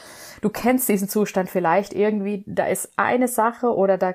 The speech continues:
da geht's dir vielleicht in dem Moment nicht gut und dann kommt alle anderen Sachen irgendwie zusammen und dann ist nur noch ein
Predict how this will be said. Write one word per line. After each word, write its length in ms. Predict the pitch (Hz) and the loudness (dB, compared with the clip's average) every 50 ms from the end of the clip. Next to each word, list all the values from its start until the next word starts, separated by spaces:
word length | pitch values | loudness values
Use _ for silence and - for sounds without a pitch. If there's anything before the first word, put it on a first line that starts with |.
| - - | -4 -6
da 100 | 190 180 | -6 -6
geht's 300 | - - 220 240 233 - | -2 -2 -4 -4 0 -2
dir 80 | 247 | -2
vielleicht 240 | 220 196 185 196 - | 0 0 -2 -2 -2
in 80 | 202 196 | 0 0
dem 100 | 196 196 | 2 2
Moment 220 | 190 190 185 185 | 2 2 0 0
nicht 160 | 175 170 - | -4 -8 -4
gut 240 | - 254 269 294 269 | -2 0 0 0 0
und 80 | 240 196 | 0 -2
dann 140 | 185 190 | -4 -6
kommt 300 | - - 190 185 - - | -4 -6 -6 -6 -4 -2
alle 280 | - 208 226 240 - - | 0 2 2 2 2 0
anderen 280 | 196 208 202 196 190 - | -2 -2 -2 -4 -4 -2
Sachen 260 | - 185 180 190 - | -2 -2 -2 -4 -4
irgendwie 320 | - 180 180 175 175 175 | -2 -2 -2 -2 -4 -4
zusammen 500 | - - 165 - - 185 190 208 208 202 | -2 -4 -4 0 2 2 2 2 0 -4
und 160 | - 175 175 | -4 -4 -6
dann 100 | 165 170 | -6 -6
ist 220 | - - 175 - - | -6 -8 -8 -6 -4
nur 160 | 190 185 185 | -2 0 0
noch 120 | 180 175 | -2 -2
ein 200 | 175 165 160 160 | -2 -6 -8 -8